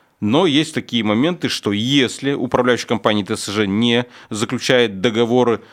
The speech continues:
э, с подрядной организацией лицензированной, то, а, этим должен заниматься уже муниципалитет. То есть муниципалитет должен изыскать средства и, соответственно, уже эту историю,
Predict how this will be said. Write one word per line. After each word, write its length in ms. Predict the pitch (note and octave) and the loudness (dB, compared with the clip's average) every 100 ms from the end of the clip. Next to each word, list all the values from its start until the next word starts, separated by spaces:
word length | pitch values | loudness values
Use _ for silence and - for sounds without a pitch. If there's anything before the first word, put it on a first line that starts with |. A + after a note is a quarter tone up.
| - | -16
э, 500 | - G2 F#2+ F#2+ G2 F#2+ | -4 -2 0 0 -2 -4
с 80 | |
подрядной 520 | - B2 A2 A#2 G2+ A2 | -2 -2 0 0 0 -2
организацией 680 | G2+ A2 A2 A#2+ A2+ A#2 G#2 | -2 -2 0 -2 -2 -4 -6
лицензированной, 840 | G#2 G#2 F#2+ A2+ G#2 G2+ G2 F2+ - _ _ - | -4 -4 -2 -4 -2 -2 -4 -6 -16 _ _ -8
то, 280 | - F3 A#3 | -2 0 0
а, 320 | - G2+ G2 A2 | 0 0 2 0
этим 260 | A2+ A2 | -2 -2
должен 240 | G#2 G#2+ F#2+ | -2 -2 -2
заниматься 500 | G2 G#2 C#3+ F#3 G2+ | -2 0 0 -2 -6
уже 180 | F2+ A2+ | -4 -2
муниципалитет. 880 | A2 C#3 B2 - G#2+ G2+ - E2+ - _ _ _ _ | 0 -2 -4 -8 -6 -8 -8 -10 -12 _ _ _ _
То 80 | G2+ | -8
есть 140 | F#2 | -2
муниципалитет 540 | A2 G2+ - G2+ A2 F#2 | -2 -2 -6 -4 -2 0
должен 280 | G2+ E2+ | -2 -2
изыскать 400 | E2+ E2+ - E2 - | -8 -8 -6 -6 -6
средства 680 | - G#2+ - G3 G#3+ G3+ - _ | -10 -10 -6 0 0 0 -8 _
и, 140 | F3 G#3 | -8 -4
соответственно, 600 | - A2+ C3+ C3 - G2+ | -4 -4 -4 -8 -6 -4
уже 160 | G2 | -2
эту 200 | G#2 F#2+ | -4 -6
историю, 580 | E2+ - A#2+ A2+ G2+ F2 | -12 -4 -2 0 -2 -4